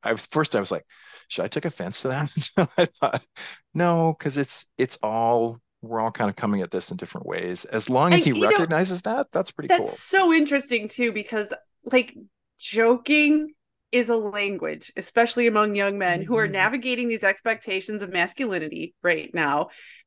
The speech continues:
Speaker 2: And so, you know, it's a lot easier to say it tongue in cheek and sort of as a joke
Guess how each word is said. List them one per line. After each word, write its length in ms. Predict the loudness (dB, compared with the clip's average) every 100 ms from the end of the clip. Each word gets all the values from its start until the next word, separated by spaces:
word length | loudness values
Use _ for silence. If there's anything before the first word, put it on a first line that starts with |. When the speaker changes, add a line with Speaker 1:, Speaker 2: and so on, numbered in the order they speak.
| 2
Speaker 2:
And 220 | 2 2
so, 420 | 4 6 8 6 0 -20 -18 -2
you 120 | 2
know, 340 | 4 2 0 -2
it's 180 | -2 0
a 40 | 2
lot 260 | 2 2
easier 360 | 2 0 0 -4 -4
to 120 | -12
say 420 | -10 2 4 6 4
it 200 | 2 -4
tongue 320 | -4 0 2
in 120 | 2
cheek 480 | -2 -4 -4 -4 -2
and 160 | -4 0
sort 200 | 2 4
of 80 | 2
as 140 | -2
a 80 | -6 -12
joke 520 | -6 0 2 0 -4